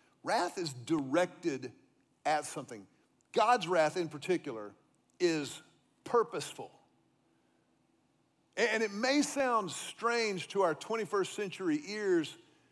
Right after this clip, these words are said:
to hear that God, who is love, God whose goodness we were just singing about a few minutes ago, this same God has wrath. He, he gets, he gets angry about some things.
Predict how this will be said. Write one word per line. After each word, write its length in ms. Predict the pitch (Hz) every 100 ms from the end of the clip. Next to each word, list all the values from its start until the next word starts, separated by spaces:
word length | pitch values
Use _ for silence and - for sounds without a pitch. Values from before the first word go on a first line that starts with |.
| _ -
to 120 | 190
hear 220 | 170 214
that 380 | 180 160 127 123
God, 340 | 214 233 254
who 380 | 202 190 196 160 - _ _ -
is 440 | 214 247 220 143 151
love, 680 | 156 165 214 165 151 196 185 - _ _ 143
God 240 | 202 233
whose 240 | 208 202
goodness 500 | 131 170 254 226 185
we 120 | - 202
were 120 | 185
just 260 | 156 226
singing 260 | - 233 220
about 420 | 185 175 170 170
a 40 | -
few 180 | 208
minutes 240 | 190 202 165
ago, 80 | - - - -
this 180 | 240
same 480 | - - 269 302 285
God 560 | 254 262 262 185 180 185 - - _ _ _ _ _ _ _ _ _ _ _ _ _
has 240 | 190 180
wrath. 680 | 131 156 226 214 - - - - _ _ _ _ _ _ _ _ _ _ -
He, 180 | 202
he 100 | 202
gets, 340 | 196 226 151 - - _ _ _ _ _
he 80 | 208
gets 420 | 208 185 - - _ _ _ _ _ _ -
angry 540 | 170 254 214 143 104 95
about 300 | 139 151 131
some 200 | - 139
things. 460 | 120 123 101 92